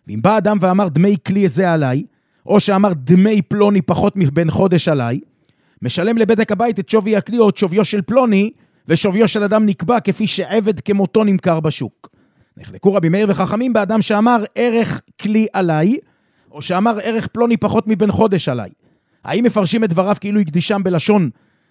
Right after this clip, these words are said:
"דמי כלי זה עליי", ואז מתחייב אותו אדם בדמים כפי שווי הכלי או כפי שווי אותו אדם הפחות מבן חודש, או שפטור,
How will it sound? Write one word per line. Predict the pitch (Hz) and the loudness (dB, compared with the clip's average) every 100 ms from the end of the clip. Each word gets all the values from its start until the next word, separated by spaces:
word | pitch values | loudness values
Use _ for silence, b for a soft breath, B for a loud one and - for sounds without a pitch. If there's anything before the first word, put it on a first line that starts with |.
| _ | _
"דמי | 123 160 190 202 220 202 - | -2 4 6 8 6 2 0
כלי | 185 214 180 | -2 2 2
זה | 139 160 | 0 -2
עליי", | 143 135 147 220 _ _ _ _ - | -2 -2 -4 -6 _ _ _ _ -4
ואז | 165 175 | -2 0
מתחייב | - - 196 185 | 0 0 -2 0
אותו | - 185 | 0 0
אדם | 170 196 180 117 - _ _ _ - | 2 2 2 0 -6 _ _ _ -4
בדמים | 160 147 170 196 202 | -2 2 4 4 2
כפי | 175 175 185 | 0 -2 -2
שווי | 196 180 180 | 0 -2 -2
הכלי | 160 190 | -2 0
או | 190 | 0
כפי | - 151 190 | 0 -2 -4
שווי | - 185 175 | 0 0 2
אותו | 160 185 | 0 0
אדם | 170 180 | 0 0
הפחות | 165 143 113 160 | -2 -2 -6 -4
מבן | 156 160 | -2 -2
חודש, | 127 117 135 180 - _ _ _ - | -4 -4 -4 -6 -10 _ _ _ -4
או | 180 | 0
שפטור, | 214 - - 311 269 | 0 -2 2 4 2